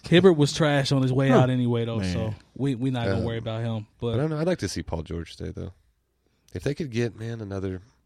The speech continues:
Speaker 2: Well, he was expressing interest in them possibly getting, um, uh, dang, what's the kid from here, plays for Utah?
Speaker 3: Oh, Gordon
Speaker 2: Gordon
Speaker 3: Hayward?
Speaker 2: Hayward.
Speaker 3: Yeah, that would
Speaker 2: Yeah.
Speaker 3: be good.
Speaker 2: Yeah, that would
Speaker 1: Now, if
Speaker 2: be good.
Speaker 1: Hayward comes home,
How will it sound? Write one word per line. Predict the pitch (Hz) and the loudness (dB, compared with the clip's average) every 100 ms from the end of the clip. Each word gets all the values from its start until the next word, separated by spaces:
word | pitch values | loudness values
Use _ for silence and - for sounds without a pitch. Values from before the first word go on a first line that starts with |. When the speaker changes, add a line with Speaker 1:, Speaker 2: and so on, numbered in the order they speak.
| _ _ _ _ _ _ - - | _ _ _ _ _ _ -12 2
Speaker 2:
Well, | 113 | 4
he | |
was | 160 139 | 6 4
expressing | 110 - - 120 107 92 | 2 -2 0 0 2 -4
interest | 95 95 98 - | -2 -2 -4 -2
in | 95 | -2
them | 95 92 | 0 -2
possibly | 87 98 92 - 98 | -2 -2 -2 -4 -8
getting, | 90 95 90 87 | -2 -2 0 -2
um, | 85 85 82 82 85 _ _ _ _ _ _ _ - | -2 -2 -4 -8 -12 _ _ _ _ _ _ _ -6
uh, | 92 82 82 - 101 - - _ - | -4 -4 -6 -10 -14 -18 -20 _ -14
dang, | 104 | -10
what's | 101 98 | -8 -6
the | - | -10
kid | - 92 87 80 | -8 -4 -4 -6
from | - 90 | -8 -6
here, | 85 92 85 85 - | -2 -2 -2 -6 -6
plays | 101 92 | -4 -4
for | - 92 | -4 -6
Utah? | 95 - 95 92 - _ _ _ - | -6 -4 -4 -4 -10 _ _ _ -10
Speaker 3:
Oh, | - 98 | -4 -2
Gordon | 90 95 87 | 0 0 0
Speaker 2:
Gordon | 92 107 98 | 4 4 4
Speaker 3:
Hayward? | |
Speaker 2:
Hayward. | 98 101 87 87 - | 2 0 0 -4 -6
Speaker 3:
Yeah, | 92 104 101 - | -4 -4 -4 -8
that | 101 | -4
would | 113 | 0
Speaker 2:
Yeah. | 95 | 2
Speaker 3:
be | - 104 | 2 2
good. | 110 - _ | -2 -8 _
Speaker 2:
Yeah, | 104 92 | -4 -2
that | 98 | 0
would | 113 | 2
Speaker 1:
Now, | 147 | 2
if | |
Speaker 2:
be | - | 4
good. | 208 | 2
Speaker 1:
Hayward | 269 196 | 4 2
comes | - 180 156 | 2 -2 2
home, | 156 147 139 | 2 2 0